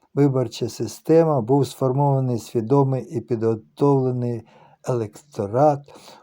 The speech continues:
уже впроваджувалась нова мораль, нові принципи соціального співіснування, уже збільшилися державні економічні накопичення за рахунок відновлення роботи, передусім державних підприємств, уже різко підвищився соціальний рівень населення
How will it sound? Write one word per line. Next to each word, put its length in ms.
уже 220
впроваджувалась 880
нова 260
мораль, 580
нові 180
принципи 800
соціального 760
співіснування, 1120
уже 200
збільшилися 920
державні 680
економічні 680
накопичення 760
за 140
рахунок 560
відновлення 600
роботи, 520
передусім 580
державних 600
підприємств, 800
уже 220
різко 360
підвищився 800
соціальний 600
рівень 320
населення 680